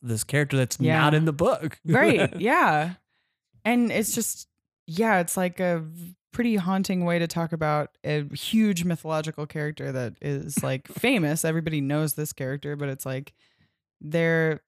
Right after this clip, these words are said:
Speaker 2: I guess because of that, it's like, well, what were they like after that? And if, when, if they continued to live, what would happen to this person?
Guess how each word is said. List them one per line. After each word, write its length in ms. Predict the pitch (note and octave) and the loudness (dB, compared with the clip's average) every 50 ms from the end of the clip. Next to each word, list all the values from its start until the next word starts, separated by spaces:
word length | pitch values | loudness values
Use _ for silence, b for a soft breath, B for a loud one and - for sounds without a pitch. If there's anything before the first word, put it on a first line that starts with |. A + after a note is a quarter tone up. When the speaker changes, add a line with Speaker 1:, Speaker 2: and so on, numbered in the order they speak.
| _ _ - - | _ _ -14 -6
Speaker 2:
I 80 | - D#3 | -4 -2
guess 180 | D#3 F3+ F#3+ - | 0 0 -2 -2
because 400 | - - E3+ - - F#3 F3 D#3+ | -2 -6 -8 -4 -2 -2 0 0
of 120 | E3+ D#3 | -2 0
that, 140 | D#3+ D#3+ D#3 D3+ | 0 0 0 0
it's 160 | D3+ - - | -2 -2 -2
like, 240 | D#3 D3+ D3 D3 - | -2 -2 -2 -4 -6
well, 260 | - D3+ D#3 D#3+ E3+ E3 | -10 -8 -4 -2 -2 0
what 180 | E3 F3+ F3+ E3+ | 2 2 2 2
were 160 | E3+ F3 E3+ | 2 0 0
they 120 | E3+ E3+ D#3+ | 0 0 0
like 280 | D#3+ D#3 D3+ D3 - - | 2 0 0 -2 -2 -2
after 340 | - D#3 D#3+ - - D3+ D3 | 0 0 0 -2 -2 -6 -6
that? 260 | C#3 B2+ B2+ C3 - | -4 -4 -6 -6 -6
And 380 | - D#3 D3+ D3 D3 C#3+ C#3+ C3+ - | -6 -4 -2 -2 -2 -2 -4 -4 -4
if, 100 | D3 D3+ C#3 | -6 -6 -2
when, 200 | C#3+ D3 C#3+ D3 - | -2 -2 -2 -2 -4
if 160 | D3+ D3 - | -4 -6 -4
they 100 | - D3 | -4 -6
continued 480 | C#3+ - C#3+ C3+ - D#3 D3+ C#3+ C#3 C3 | -4 -4 -4 -4 -2 -2 -2 -2 -2 -4
to 100 | - C#3 | -6 -8
live, 440 | C3+ C3+ C3 C3 C3 B2+ C3+ - - _ _ _ _ _ _ _ _ | -6 -4 -4 -4 -4 -6 -8 -10 -16 _ _ _ _ _ _ _ _
what 240 | - D3 D#3 D3+ C3+ | -6 -2 -2 0 0
would 120 | D3+ D3 | 0 0
happen 440 | C#3+ - D#3 E3 D#3 - - C#3+ C#3+ C#3 | 0 0 0 0 0 0 -4 -6 -4 -4
to 140 | - D#3 | -6 -8
this 160 | C#3 - C#3 - | -8 -8 -8 -10
person? 680 | - - C#3 C#3 C#3 - - C#3 C3+ C3+ C3 C3+ D3+ | -8 -6 -6 -6 -6 -6 -6 -6 -6 -6 -6 -8 -8